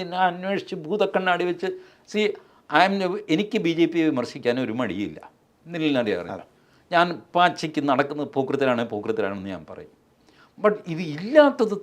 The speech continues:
തപ്പിയെടുത്ത് ചൊറിഞ്ഞ് മാന്തി ഭൂതക്കണ്ണാടി വെച്ച് ലെൻസൊക്കെ വെച്ച് വലുതാക്കിയിട്ട് അത്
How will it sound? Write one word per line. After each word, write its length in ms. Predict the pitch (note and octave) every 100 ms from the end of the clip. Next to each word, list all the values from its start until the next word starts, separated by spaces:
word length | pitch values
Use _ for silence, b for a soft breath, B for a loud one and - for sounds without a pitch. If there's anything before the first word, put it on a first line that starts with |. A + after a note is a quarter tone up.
| D#3+
തപ്പിയെടുത്ത് 680 | F3 - D4 B3 F#3 F3+ F#3 -
ചൊറിഞ്ഞ് 360 | E3+ E3+ G3 F#3 D3+
മാന്തി 460 | D#3 F#3 G3+ F#3+ D#3
ഭൂതക്കണ്ണാടി 680 | C#3+ F#3 F3+ F#3+ F3 E3 E3
വെച്ച് 200 | E3+ E3+ E3 C3+
ലെൻസൊക്കെ 560 | C#3 F3 - G3 F#3 F3
വെച്ച് 200 | D3+ D3+ D#3
വലുതാക്കിയിട്ട് 720 | B2+ D3+ C3 - D3 G#2+ D3 b b b -
അത് 140 | A3+